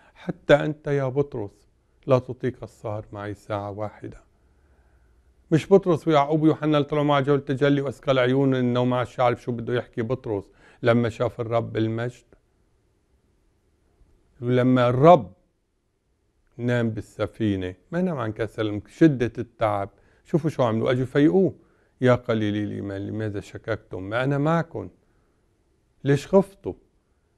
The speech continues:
ليقلنا كأنه الرب ولو كان مغمض عينيه هو حاضر لكل حاجاتنا. هون عم بحكي عن يسوع كإنسان المتجسد.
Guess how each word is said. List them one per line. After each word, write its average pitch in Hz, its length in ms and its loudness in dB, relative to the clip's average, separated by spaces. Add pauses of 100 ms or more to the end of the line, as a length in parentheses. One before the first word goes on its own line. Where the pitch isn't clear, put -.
(220)
ليقلنا 123 480 2
كأنه 117 380 -4
الرب 107 360 -2
ولو 123 320 2
كان 107 300 -4
مغمض 104 360 -6
عينيه 101 300 -6
هو 101 200 -4
حاضر 107 540 0 (300)
لكل - 260 -8
حاجاتنا. 95 840 -6 (320)
هون 110 200 0
عم 98 120 -2
بحكي 98 320 -8
عن 95 140 -6
يسوع 95 460 -10
كإنسان 95 560 -10
المتجسد. 92 840 -12